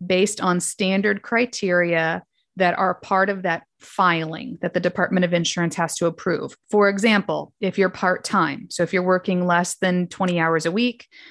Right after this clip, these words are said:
um, and they're filing that'll say, "If you work less than twenty hours a week, you qualify for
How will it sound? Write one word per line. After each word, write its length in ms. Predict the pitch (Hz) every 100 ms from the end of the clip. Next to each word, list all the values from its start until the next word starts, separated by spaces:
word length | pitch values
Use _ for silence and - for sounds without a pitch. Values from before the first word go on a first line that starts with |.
| - _
um, 440 | 185 175 170 170 175 _
and 420 | - 185 180 202
they're 100 | 196
filing 640 | 196 - 208 208 196 185 185
that'll 180 | 185
say, 300 | 175 - 165
"If 100 | 165
you 80 | 196
work 220 | 196 240
less 160 | 233 214
than 100 | 208
twenty 320 | - 190 175
hours 180 | 170 175
a 60 | 180
week, 260 | 277 302 -
you 80 |
qualify 560 | 208 - 185 180 - 165
for 400 | 165 170 160 156